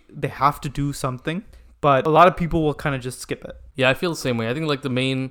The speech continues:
Speaker 2: the main audience of the auto show is car buyers, right? People who are looking to purchase new cars. You know, they
Speaker 1: Mm-hmm.
Speaker 2: go to the auto show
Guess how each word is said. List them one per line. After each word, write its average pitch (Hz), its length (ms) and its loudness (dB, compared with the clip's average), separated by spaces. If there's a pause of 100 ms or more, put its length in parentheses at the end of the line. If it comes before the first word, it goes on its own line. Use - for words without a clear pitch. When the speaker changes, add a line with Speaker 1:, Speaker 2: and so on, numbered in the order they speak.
(160)
Speaker 2:
the 131 160 -4
main 151 280 0
audience 127 440 0
of 117 140 -6
the 113 120 -4
auto 110 100 -4
show 135 260 -4
is 113 360 -4 (240)
car 139 180 4
buyers, 101 380 -4
right? 110 160 -6
People 135 240 -2
who 127 80 0
are 123 80 4
looking 123 240 -2
to 120 80 -8
purchase 123 500 -6
new 120 200 -2
cars. 113 400 -2
You 113 60 -4
know, 110 100 -2
they 117 80 -4
Speaker 1:
Mm-hmm. - 80 -2
Speaker 2:
go 120 60 2
to 127 100 -12
the 120 60 -4
auto 113 120 -2
show 113 280 -6